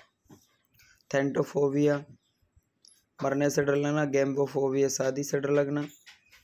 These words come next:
क्लस्ट्रोफोबिया क्लोज स्पेस से डर लगना, कीड़ों से डर लगना, इंसेक्टोफोबिया, ठीक है। तो इसका जो right answer होगा वो option,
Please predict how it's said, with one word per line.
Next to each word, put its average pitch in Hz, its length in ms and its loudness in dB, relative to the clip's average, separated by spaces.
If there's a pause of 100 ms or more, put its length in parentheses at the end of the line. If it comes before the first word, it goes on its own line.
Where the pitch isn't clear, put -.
(160)
क्लस्ट्रोफोबिया 147 680 2 (160)
क्लोज 143 300 2
स्पेस 139 420 -4
से 147 60 0
डर 139 140 -4
लगना, 143 400 0 (420)
कीड़ों 147 260 0
से 147 120 2
डर 139 120 0
लगना, 139 300 2 (220)
इंसेक्टोफोबिया, 123 960 -4 (240)
ठीक - 240 -10
है। 156 120 2 (580)
तो - 80 -6
इसका 131 200 -6
जो 131 80 0
right 147 360 0
answer 143 320 0
होगा 143 260 0 (520)
वो 135 240 2
option, 147 480 -2